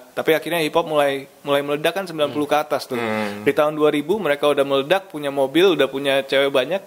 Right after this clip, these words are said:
Speaker 1: ya
Speaker 3: Gitu.
Speaker 1: cerita yang dikasih juga sekarang beda lagi.
Speaker 2: Iya, karena
Speaker 1: Mm-mm.
Speaker 2: mungkin apa yang dialamin sama si musisinya nggak sih?
Speaker 1: Eh, itu juga, tapi faktor dari label gede memang begitu sih. Mereka,
Speaker 2: Oh, mintanya.
Speaker 1: jadi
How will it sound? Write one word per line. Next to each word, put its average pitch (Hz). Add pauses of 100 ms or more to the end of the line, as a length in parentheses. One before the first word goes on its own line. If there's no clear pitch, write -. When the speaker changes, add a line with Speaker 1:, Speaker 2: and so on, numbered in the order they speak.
(140)
Speaker 1:
ya 127 (340)
Speaker 3:
Gitu. 151 (100)
Speaker 1:
cerita 160
yang 160
dikasih 156
juga 151
sekarang 165
beda 139
lagi. 135 (480)
Speaker 2:
Iya, 160
karena 202
Speaker 1:
Mm-mm. 269
Speaker 2:
mungkin 302
apa 196
yang 196
dialamin 156
sama 147
si 151
musisinya 160
nggak 110
sih? 135 (580)
Speaker 1:
Eh, 170 (760)
itu 156 (100)
juga, 147
tapi 160
faktor 147
dari 135
label 131
gede 143
memang 135
begitu 127
sih. 131
Mereka, 127 (140)
Speaker 2:
Oh, 156
mintanya. 104
Speaker 1:
jadi 196